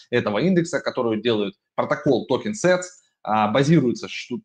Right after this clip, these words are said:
э, ребята из Token Sets в Америке, в Соединённых Штатах. Если вправо-влево, э, там сразу сек рядом, могут сразу идти к ним сдаваться, их всех примут, а, я думаю, радужно, э, и душевно. Так что никто там никого не собирается брить.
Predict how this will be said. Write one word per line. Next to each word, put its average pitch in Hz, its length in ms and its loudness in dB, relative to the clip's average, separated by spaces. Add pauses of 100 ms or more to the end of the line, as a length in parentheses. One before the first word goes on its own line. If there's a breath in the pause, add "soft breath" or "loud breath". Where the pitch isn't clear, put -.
(200)
э, 107 260 2
ребята 117 320 2
из 104 120 -8
Token 113 160 -12
Sets 104 340 -6
в - 40 -6
Америке, 160 600 2
в - 40 -20
Соединённых 110 380 -2
Штатах. 160 360 -2
Если 131 240 -4
вправо-влево, 117 800 0 (260 soft breath)
э, 101 180 -4 (200)
там 127 160 -2
сразу 107 320 -2
сек 202 300 2
рядом, 151 380 2 (220)
могут 127 280 -2
сразу 120 460 -2
идти 160 280 -2
к 160 80 -12
ним 117 140 -4
сдаваться, 139 520 0 (120)
их 147 180 0
всех 135 260 -2
примут, 127 360 -2 (160)
а, 113 120 -4
я 107 120 2
думаю, 110 260 0
радужно, 95 400 -2 (340 soft breath)
э, 95 220 -2
и 135 80 0
душевно. 107 460 -4 (440 loud breath)
Так 131 140 2
что 135 320 4
никто 147 300 2
там 117 120 -2
никого 117 340 0
не 110 100 0
собирается 104 500 -2
брить. 185 320 2